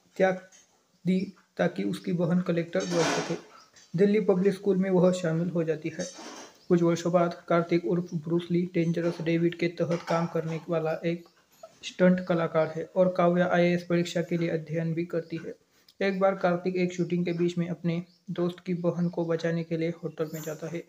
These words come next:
जिसका अपहरण हो चुका था। रिया एक game designer है जो शादी के लिए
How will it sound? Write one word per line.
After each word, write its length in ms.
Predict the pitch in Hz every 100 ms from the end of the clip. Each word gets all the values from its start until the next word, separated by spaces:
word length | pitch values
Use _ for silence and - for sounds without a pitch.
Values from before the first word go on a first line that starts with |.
| _ - _ -
जिसका 260 | 175 - 175
अपहरण 480 | 165 175 156 165 156
हो 120 | 160
चुका 280 | 156 160 156
था। 180 | 156 - _ _ _ -
रिया 220 | 180 180
एक 260 | 185 175 165
game 200 | 175 170
designer 480 | 160 160 160 175 170
है 120 | 170 175
जो 140 | 175 170
शादी 340 | - 160 160
के 140 | 175 170
लिए 200 | 165